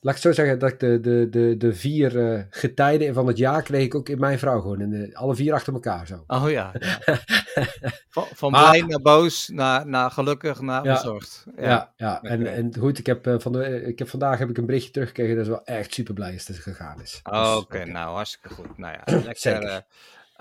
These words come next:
Speaker 2: ook wel even lekker met de mannen thuis. Ook wel leuk, toch?
Speaker 1: Ja.
Speaker 2: Dan zijn ze er zo'n tering
Speaker 1: Ja.
Speaker 2: van maken als voor jou.
Speaker 1: Precies.
Speaker 2: Oké,
Speaker 1: Ja.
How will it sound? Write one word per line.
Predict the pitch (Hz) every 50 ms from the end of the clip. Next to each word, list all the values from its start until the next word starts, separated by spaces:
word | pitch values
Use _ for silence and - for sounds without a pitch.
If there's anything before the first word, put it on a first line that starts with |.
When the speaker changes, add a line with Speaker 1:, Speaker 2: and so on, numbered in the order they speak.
| 175
Speaker 2:
ook | 170 -
wel | 175 165 165
even | 165 156 - - 165 151
lekker | 147 151 139 - 143 131
met | 131 120
de | 127
mannen | 120 113 107 107 98 90
thuis. | - 98 87 90 - -
Ook | - 123 -
wel | 104 98
leuk, | 92 92 90 -
toch? | - 147 165 160 - -
Speaker 1:
Ja. | - 110 101 - _ _ _ _ _ _ _ _ _ _
Speaker 2:
Dan | _ - 120 131
zijn | 117 117 110 104
ze | 98 - 117
er | 107
zo'n | 101 113 101 95 - _ _ _ - - - _
tering | - 151 123 117 113 107 107
Speaker 1:
Ja. | 110 120 123 120 -
Speaker 2:
van | - 95
maken | 92 104 98 98 - 107
als | 98 -
voor | - 87
jou. | 80 110 110
Speaker 1:
Precies. | - - - 85 -
Speaker 2:
Oké, | 196 165 170
Speaker 1:
Ja. | 123 - - - -